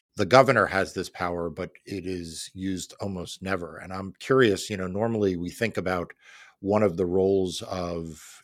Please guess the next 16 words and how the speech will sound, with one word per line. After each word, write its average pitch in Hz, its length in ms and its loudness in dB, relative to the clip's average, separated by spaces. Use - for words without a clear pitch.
executives, 87 880 -4
whether 85 240 -8
it's - 160 -14
the - 80 -20
president 85 320 -10
of 80 60 -16
the - 20 -16
United 80 180 -14
States 104 360 -4
or 87 40 -8
its 82 120 -12
governors, 90 400 -6
are 110 380 8
precisely 104 840 -2
to 90 220 -8
right 92 280 -4